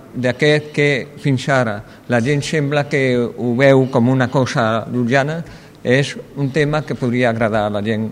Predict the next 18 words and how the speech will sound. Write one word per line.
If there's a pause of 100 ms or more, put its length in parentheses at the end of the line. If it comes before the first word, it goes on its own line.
en
general. (100)
I
per
això
estem
muntant (300)
cada
mes (240)
una
persona
de
la
terra
perquè
vingui
a
fer